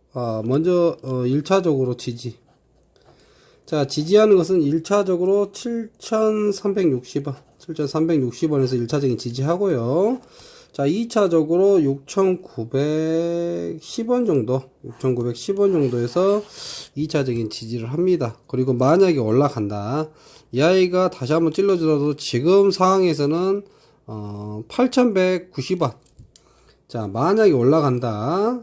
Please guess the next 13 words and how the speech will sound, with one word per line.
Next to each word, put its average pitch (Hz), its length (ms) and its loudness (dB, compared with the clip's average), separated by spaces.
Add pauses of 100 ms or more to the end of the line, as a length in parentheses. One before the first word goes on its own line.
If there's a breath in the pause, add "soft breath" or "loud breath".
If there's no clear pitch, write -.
(100)
그러면 117 520 -2
일 113 180 -4
차적으로, 151 840 0 (3750 loud breath)
지금 226 360 4
상황에서 226 380 6
일 160 180 2
차적으로 185 480 0
칠천칠백구십 196 1800 -2
원 190 140 4
정도 113 880 0
일 104 160 -10
차적으로 113 380 -4
보시고요. 139 520 -4